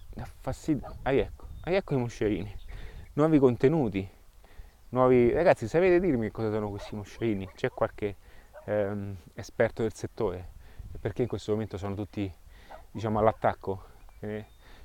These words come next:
vengo spesso qui, in questo periodo lo sono di più. Ehm,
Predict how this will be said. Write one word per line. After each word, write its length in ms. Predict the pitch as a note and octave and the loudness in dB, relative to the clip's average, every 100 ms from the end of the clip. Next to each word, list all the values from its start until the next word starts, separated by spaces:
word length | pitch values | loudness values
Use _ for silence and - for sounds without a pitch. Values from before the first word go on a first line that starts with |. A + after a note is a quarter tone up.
| - | -4
vengo 280 | A2+ A#2 C3+ | -2 0 -2
spesso 420 | - C#3+ - G#2+ | 0 -2 -2 -8
qui, 240 | - A#2+ | -4 -4
in 60 | G2 | -4
questo 300 | G2+ - A2+ | -8 -10 -4
periodo 440 | B2+ D3 G2+ F2+ - - - - - - - | -2 -2 -4 -6 -18 -20 -20 -20 -20 -20 -12
lo 120 | G2+ | -8
sono 200 | G2+ G#2+ | -4 -2
di 100 | G2+ | -2
più. 220 | - F#2+ F2 - - - - - - - - - - _ - | -4 -6 -6 -14 -20 -20 -20 -20 -20 -20 -20 -20 -20 _ -4
Ehm, 480 | F3 E3+ D#3 D3 C#3+ | 4 4 4 2 -2